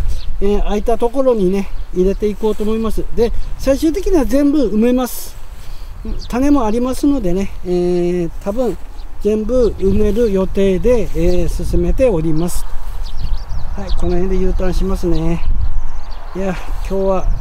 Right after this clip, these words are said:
あー、昨日ほどじゃないんですけどね、まあ、四十度近くまで行ったんでしょうね。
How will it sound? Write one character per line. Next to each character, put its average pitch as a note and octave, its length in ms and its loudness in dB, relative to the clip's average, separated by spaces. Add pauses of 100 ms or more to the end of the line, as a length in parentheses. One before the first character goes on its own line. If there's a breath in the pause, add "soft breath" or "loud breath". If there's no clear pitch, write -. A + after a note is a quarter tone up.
あ D#3 580 2 (460)
ー、 - 60 -10
昨 E4+ 320 2
日 C#4+ 40 0
ほ C4+ 120 -2
ど D4 120 -2
じ C#4 100 0
ゃ C4 60 2
な C4 120 0
い B3+ 40 0
ん B3+ 60 -2
で A#3 80 -4
す - 80 -4
け G#3 120 2
ど F#3 120 2
ね、 F#3+ 180 2 (180)
ま G3 160 4
あ、 G3 40 2
四 F#3 260 2
十 G#3+ 140 -2
度 A3 100 -4
近 A#3+ 240 -6
く A#3+ 80 -6
ま C4+ 120 -4
で A#3 80 -6
行 F#3 80 -6
っ - 40 -14
た G3+ 100 -4
ん - 20 -4
で G3+ 80 -6
し B3 100 -6
ょ B3 40 -4
う A3 40 -4
ね。 F#3 200 -2